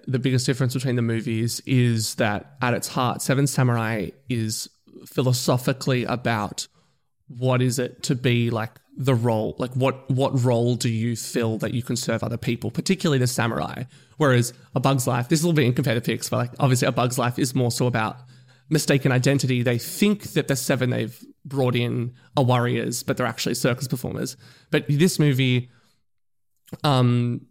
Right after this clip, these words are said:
like, what we, Eliza spoke to of, like, how the action is so rooted in, like, big grand themes that we should be teaching our kids about, about, like, hope and courage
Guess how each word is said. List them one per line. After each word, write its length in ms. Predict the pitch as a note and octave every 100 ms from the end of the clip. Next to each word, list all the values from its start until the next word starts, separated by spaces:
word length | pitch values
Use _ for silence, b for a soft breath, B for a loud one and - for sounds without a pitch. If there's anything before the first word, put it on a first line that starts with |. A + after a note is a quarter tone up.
| _ - -
like, 180 | B2 B2+
what 360 | A#2+ B2+ C3+
we, 100 | C3 B2
Eliza 340 | B2+ A#2+ B2 C3
spoke 360 | - G#3 G3+
to 280 | - D3 B2
of, 200 | A#2+ A#2+
like, 240 | A#2 A#2+ -
how 480 | C3 A#2+ A2 G#2 - _ _ _ -
the 300 | C3 A2+ - A#2
action 400 | G#2+ - C#3 C3+
is 160 | B2+
so 260 | - C3+ A#2+ A#2+ A#2+
rooted 720 | B2+ A#2 B2 A#2 A#2+ A#2 A2+ -
in, 540 | B2 A2 A2 A2 A2 - _ _ _ -
like, 180 | G#2 - _ b b b -
big 280 | B2 C#3+ B2
grand 640 | D#3 C3+ C3 B2+ B2 A#2+
themes 640 | - - C3 B2+ A#2 A#2 -
that 100 | B2+
we 100 | B2
should 140 | B2+
be 100 | C#3
teaching 340 | E3 F#3 E3
our 60 | D3+
kids 280 | - E3+ B2+
about, 300 | C3+ B2 A#2+
about, 180 | A2+ A#2+
like, 160 | A#2
hope 400 | - E3+ D3+ - - B B B
and 200 | B2+ A#2+ -
courage 720 | - D#3 C3+ A#2+ A2 -